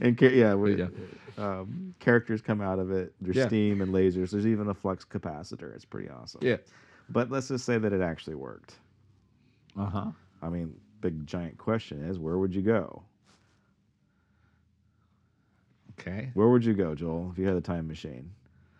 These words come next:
Speaker 2: Well, if I had a time machine?
Speaker 1: Yeah, that worked.
Speaker 2: Mm.
Speaker 1: I know. Well, I would hope you wanna go see Jesus.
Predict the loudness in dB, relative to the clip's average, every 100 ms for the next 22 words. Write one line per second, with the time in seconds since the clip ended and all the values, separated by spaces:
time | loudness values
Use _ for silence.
0 | -20 _ -2 0 0 -2 -10 -2 4 4
1 | 4 2 -4 -4 -4 -6 -6 -8 -4 -2
2 | 0 0 0 0 0 -6 -8 -4 -4 -4
3 | -6 _ _ _ _ _ _ _ -4 0
4 | 0 -2 -6 -10 _ _ _ _ _ _
5 | _ _ _ -16 -10 -10 -10 -12 -2 2
6 | 6 8 8 6 6 8 6 6 6 4
7 | 4 4 6 6 6 4 -2 -6 -12